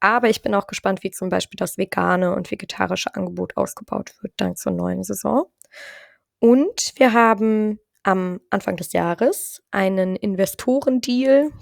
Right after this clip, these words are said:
so nennt man das immer plakativ, abgeschlossen. Und da sind jetzt eben in den Verein oder in die K G acht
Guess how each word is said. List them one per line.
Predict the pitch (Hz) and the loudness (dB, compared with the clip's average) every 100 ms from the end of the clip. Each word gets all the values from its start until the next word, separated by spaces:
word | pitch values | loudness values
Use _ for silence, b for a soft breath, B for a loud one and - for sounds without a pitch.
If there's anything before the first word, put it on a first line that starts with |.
| - | -14
so | - | -8
nennt | 208 208 | -4 -4
man | 220 | -4
das | 202 - | -6 -8
immer | 202 | -8
plakativ, | 196 - - 196 214 202 - B B B B | -8 -10 -6 -6 -6 -6 -10 B B B B
abgeschlossen. | 202 - 208 220 196 - 190 190 190 - | -4 -2 0 2 2 0 -4 -4 -6 -6
Und | 190 180 175 - - | -6 -4 -6 -10 -4
da | 175 175 | 0 0
sind | 170 190 175 170 - | 0 -2 -4 -6 -4
jetzt | 180 165 - - - - _ _ - | -4 -4 -8 -10 -14 -16 _ _ -6
eben | 196 180 175 180 | -2 -2 -2 -4
in | - 196 | -2 0
den | 196 | 0
Verein | 190 - - 202 220 214 214 | -2 -2 2 4 4 2 0
oder | - 185 | -2 -2
in | 202 | -2
die | 196 | -2
K | - 185 | -4 -4
G | 185 185 190 202 202 B B B B B - | 0 0 2 0 -2 B B B B B 0
acht | 220 - - - - | 0 0 -4 -4 -6